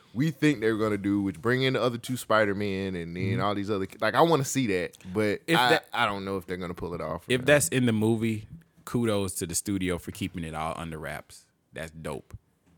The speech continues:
Speaker 2: I just, I don't know, man.
Speaker 1: You don't care no more?
Speaker 2: I really don't. I got superhero fatigue. I'm tired of these stories.
Speaker 1: Mm.
Speaker 2: Just move on. Do something different. Like, maybe, maybe it's not superhero fatigue. I'm tired of Marvel.
Speaker 1: Mm.
Speaker 2: Like, it,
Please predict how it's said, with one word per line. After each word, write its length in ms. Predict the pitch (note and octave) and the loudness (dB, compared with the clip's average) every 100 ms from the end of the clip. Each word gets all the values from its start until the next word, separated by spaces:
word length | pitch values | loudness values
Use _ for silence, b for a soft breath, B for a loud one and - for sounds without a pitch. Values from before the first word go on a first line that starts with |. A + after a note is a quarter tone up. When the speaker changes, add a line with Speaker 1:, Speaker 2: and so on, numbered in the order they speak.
| _ _ _ _ _ | _ _ _ _ _
Speaker 2:
I 100 | F#2 | -10
just, 300 | E2 D#2 - D#2+ | -10 -12 -12 -14
I 100 | D#2+ | -12
don't 180 | G1+ | -12
know, 120 | A1 G1+ | -14 -16
man. 260 | G1+ G1+ G2 _ _ _ _ _ _ _ | -16 -16 -18 _ _ _ _ _ _ _
Speaker 1:
You 120 | A2 | -4
don't 120 | G#2 F#2+ | -2 0
care 200 | A#2+ A#2+ | 2 2
no 100 | A#2+ | 0
more? 300 | B2+ B2 A#2+ - | 0 -2 -4 -8
Speaker 2:
I 80 | A2 | -4
really 260 | F2+ D2+ D2 | -2 -4 -6
don't. 200 | F#2 - | -8 0
I 120 | D#3+ | 2
got 160 | G#3 D#3 | 4 4
superhero 540 | - F3 A2+ A2 G2 | 2 0 0 0 -2
fatigue. 440 | - - E2+ D2+ - | -6 -10 -10 -10 -8
I'm 120 | A2+ | -8
tired 320 | - G#2 A#2 | -4 0 0
of 60 | F2+ | 0
these 140 | D#2+ | -6
stories. 420 | - B1+ A#1+ E2+ | -8 -8 -10 -10
Speaker 1:
Mm. 400 | F#2 F2+ E2 D#2 E2+ - _ | -8 -6 -6 -10 -14 -20 _
Speaker 2:
Just 120 | A#2+ | -2
move 300 | C3 A2+ C3 | 2 4 4
on. 220 | A2+ B2 G#2+ | 2 0 0
Do 100 | C3+ | -2
something 260 | E3+ G2+ D#2+ | -4 -6 -8
different. 340 | G2 - E2+ _ | -10 -10 -18 _
Like, 300 | G#2 A#2 - b b b b - | -8 -8 -10 b b b b 0
maybe, 320 | A3+ C4+ G#3+ | 2 4 0
maybe 340 | C#3+ F3 F3 C3 | 2 2 4 2
it's 100 | G#2+ | 4
not 180 | G2 | 0
superhero 460 | E2 A#2 F#2 F2+ F2 | 2 0 -2 -2 -4
fatigue. 420 | - - F#2+ E2+ - | -6 -8 -8 -8 -6
I'm 100 | D3+ | -6
tired 260 | - B2 | 0 -2
of 60 | F#2 | -2
Marvel. 480 | F2+ D#2+ E2+ D#2 - _ _ _ - | -6 -6 -6 -8 -18 _ _ _ -10
Speaker 1:
Mm. 140 | F#2 - | -10 -6
Speaker 2:
Like, 240 | G#2+ G2+ - | -2 -2 0
it, 160 | A2+ | -4